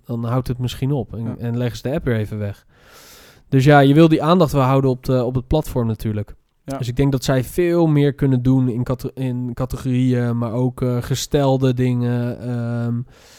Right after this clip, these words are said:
Speaker 1: ehm, nou ja, met, met influencers natuurlijk. De, de, de kast van, ehm, X, Influencer X, eh,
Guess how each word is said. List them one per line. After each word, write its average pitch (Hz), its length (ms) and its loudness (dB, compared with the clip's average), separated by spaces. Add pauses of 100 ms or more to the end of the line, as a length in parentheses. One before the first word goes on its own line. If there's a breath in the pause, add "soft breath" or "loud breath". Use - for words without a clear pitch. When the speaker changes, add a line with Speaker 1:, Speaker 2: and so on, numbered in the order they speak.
(280 soft breath)
Speaker 1:
ehm, 117 500 -4
nou 120 120 0
ja, 117 60 -2
met, 120 200 -2
met 120 240 -4
influencers 143 760 0
natuurlijk. 131 480 0
De, 117 200 -2
de, 117 240 -4
de 117 240 -4
kast 123 300 -4
van, 123 420 -2
ehm, 127 1120 -4
X, - 180 -10
Influencer 139 720 -2
X, - 280 -20
eh, 123 460 -6